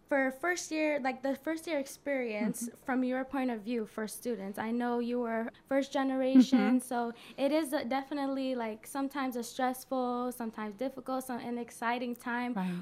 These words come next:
Speaker 1: for first year students. So from your point of view, how would you explain that first experience of college?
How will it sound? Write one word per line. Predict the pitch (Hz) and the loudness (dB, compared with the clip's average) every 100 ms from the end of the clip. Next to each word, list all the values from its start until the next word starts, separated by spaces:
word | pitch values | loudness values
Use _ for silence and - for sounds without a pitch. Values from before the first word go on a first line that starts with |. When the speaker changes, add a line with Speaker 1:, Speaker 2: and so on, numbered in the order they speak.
| - | -2
Speaker 1:
for | 262 254 | 0 0
first | 262 240 - | 0 -4 -2
year | 240 | -6
students. | 233 - 311 269 - | -6 -6 -4 -4 -2
So | 254 240 - - | -4 -4 -14 -2
from | 269 | 2
your | 294 311 | 2 0
point | 311 294 | 0 -2
of | 262 | 0
view, | 262 247 | 0 0
how | 254 | 0
would | 269 233 | 0 0
you | 262 | 0
explain | 233 - - 240 247 | -2 -4 -4 -2 0
that | 208 - - | -4 -8 -6
first | 226 - | -6 -6
experience | 208 - - 226 214 196 196 | -12 -12 -8 -6 -4 -8 -10
of | - | -12
college? | - - - - - | -10 -8 -10 -14 -14